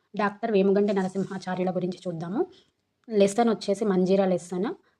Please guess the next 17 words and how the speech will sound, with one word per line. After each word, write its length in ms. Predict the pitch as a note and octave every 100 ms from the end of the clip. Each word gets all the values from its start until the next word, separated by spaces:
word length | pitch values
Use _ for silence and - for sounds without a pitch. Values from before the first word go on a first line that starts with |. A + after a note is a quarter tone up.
| _
ఈ 80 | G#3
లెసన్ని 640 | G3+ G3 A3 A3 B3+ F4 - G3
రచించిన 400 | F#3+ G3 G3 G3
వాళ్ళు 400 | F#3 F3+ A#3+ G#4 _ _ F#3+
డాక్టర్ 320 | F#3+ F#3 G#3+
వేముగంటి 400 | F#3 F#3 F#3 F#3
నరసింహాచార్యులు. 920 | G#3+ F3 F3+ E3+ F3 F3+ E3 F3+ C#4 - _ -
ఇప్పుడు 220 | G#3 A#3+
ఇతని 440 | A#3 G3 G3+ E4+ - _
హిస్టరీ, 440 | G3 - G3+ B3 - F3
జననం, 360 | F#3+ F3+ A3
పేరెంట్స్, 580 | C4 G3 F3+ G3 A#3 G3+
రచనలు, 340 | F3+ F3+ F3+
బిరుదులు, 420 | A3+ F3+ F3+ F3+ C#5+ - _ _
ప్రత్యేకతలు 680 | G3 - F#3+ F#3 F#3 G3+ F4+ - _ -
చూద్దాం. 260 | E3+ D#3 - -
ఓకే, 180 | G#3+ C#4+